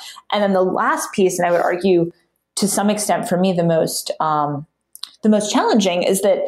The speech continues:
all of these decisions are economically incentivized, right? What is it? Sixty to eighty percent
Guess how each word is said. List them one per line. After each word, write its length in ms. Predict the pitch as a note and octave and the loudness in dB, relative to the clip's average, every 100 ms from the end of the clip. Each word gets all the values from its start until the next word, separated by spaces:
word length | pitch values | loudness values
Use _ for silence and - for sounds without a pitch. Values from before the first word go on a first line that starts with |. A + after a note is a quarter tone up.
| - | -2
all 260 | A#3+ E4 G#4 | 2 4 2
of 80 | E4+ | 2
these 160 | B3+ | 0
decisions 640 | G#3 F#3+ A#3 A#3 G3 F3+ E3+ | 0 0 0 0 0 0 -2
are 440 | - F3 F3 F3 - | -2 0 2 0 -2
economically 640 | F#3 F#3 F#3 F3+ F3+ F3 | -2 0 0 -2 -2 -2
incentivized, 720 | D3 D3+ - F3 D#3+ - - - | -2 -2 -2 -2 -2 -2 -2 0
right? 320 | E3+ E3 D#3+ - _ _ | 2 0 -2 -12 _ _
What 140 | - E3+ | -4 -2
is 80 | |
it? 140 | D#3 D#3 | 0 0
Sixty 480 | - G3 F#3+ - F#3+ | -2 -2 -2 0 2
to 80 | |
eighty 360 | F3 F3 E3+ E3 | 0 0 0 0
percent 640 | E3+ F3 - E3+ D#3+ D#3+ | 0 -2 0 -2 -2 -4